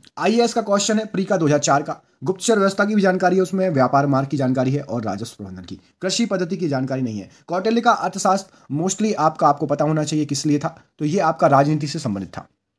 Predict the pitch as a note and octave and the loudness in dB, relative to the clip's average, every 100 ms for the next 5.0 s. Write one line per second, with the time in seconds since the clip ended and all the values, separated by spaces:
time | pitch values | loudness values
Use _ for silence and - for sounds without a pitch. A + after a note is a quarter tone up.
0 | _ _ _ _ - E3+ F#3 G3 G3 F#3+ | _ _ _ _ -6 0 2 2 0 -2
1 | G3+ D3 D#3 D#3+ E3 C#3+ C3+ D3 _ - | -4 0 0 0 -2 -4 -4 -12 _ -8
2 | A#2+ B2+ A#2+ B2+ B2+ D#3 D3 C#3 _ _ | -4 -2 -4 -6 -4 -4 -6 -10 _ _
3 | _ _ _ _ - D3+ A#3+ A#3+ A#3 B3+ | _ _ _ _ -4 0 2 4 2 0
4 | B3 B3 - - - - G#3 G#3+ G#3 | 0 -2 -2 -6 -8 0 0 2 0